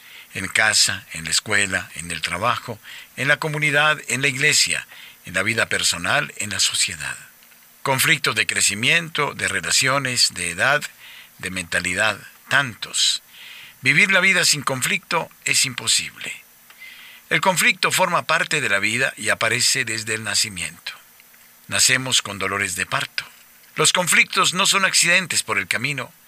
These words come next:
sino que son parte integrante del camino, del proceso de conversión. Lo que llama la atención es la manera en que Jesús se enfrenta a los conflictos.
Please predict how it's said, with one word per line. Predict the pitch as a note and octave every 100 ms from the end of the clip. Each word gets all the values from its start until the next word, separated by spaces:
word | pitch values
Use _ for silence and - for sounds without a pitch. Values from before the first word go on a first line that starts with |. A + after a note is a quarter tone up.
| - - -
sino | - - C#3+
que | B2+
son | - C#3
parte | D3+ C#3+ C#3
integrante | G#2+ G2 G2 A2 A#2 A2 A2+ F2+
del | F2 F#2+
camino, | - F2 G#2 B2 C#3 - - - - -
del | - F#2+
proceso | G2+ G2+ A#2+ - G#2+
de | G#2
conversión. | G2 G2 F#2+ - D#2 - - - - - - - - - - -
Lo | A2+
que | C3
llama | C3+ C3
la | A2+
atención | A2+ A2 D3 D#3 C#3 A2
es | G#2
la | A2+
manera | G2+ G#2 B2+
en | G#2+
que | F#2+
Jesús | F2 - A#2+ -
se |
enfrenta | F2+ E2 G#2+ G2
a | E2
los | -
conflictos. | E2+ D2+ D#2+ - - - - -